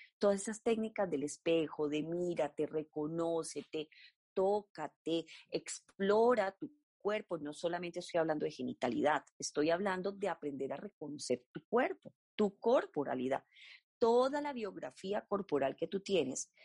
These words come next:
está llena de zonas erógenas, está llena de sorpresas que quizás tú a veces no sabías que tenías un lunar en cierta zona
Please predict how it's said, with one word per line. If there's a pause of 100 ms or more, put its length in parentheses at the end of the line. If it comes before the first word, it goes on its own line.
(140)
está
llena
de
zonas
erógenas,
está
llena
de (280)
sorpresas
que
quizás
tú
a
veces (140)
no
sabías
que
tenías
un
lunar
en
cierta
zona